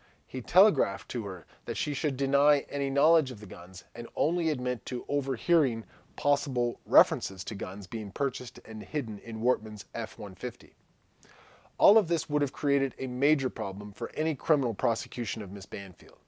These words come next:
which would have reflected poorly on the initial R C M P response and their interviews with her. Perhaps this helps explain why, instead,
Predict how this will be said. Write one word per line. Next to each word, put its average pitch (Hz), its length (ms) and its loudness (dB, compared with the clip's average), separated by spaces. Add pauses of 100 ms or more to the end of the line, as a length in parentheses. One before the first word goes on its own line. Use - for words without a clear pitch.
(800)
which 127 300 -4
would 127 200 2
have 107 320 -6
reflected 110 460 -4
poorly 151 360 8
on 123 120 6
the 123 100 0
initial 127 340 0
R 120 120 6
C 117 160 -6
M 110 60 -8
P 131 120 -4
response 143 580 0 (120)
and 165 240 2
their 165 160 6
interviews 165 420 2
with 98 140 -10
her. - 80 -20 (540)
Perhaps 160 400 4
this 151 200 -2
helps 120 280 0
explain 135 520 0
why, 87 380 -6
instead, 113 720 -2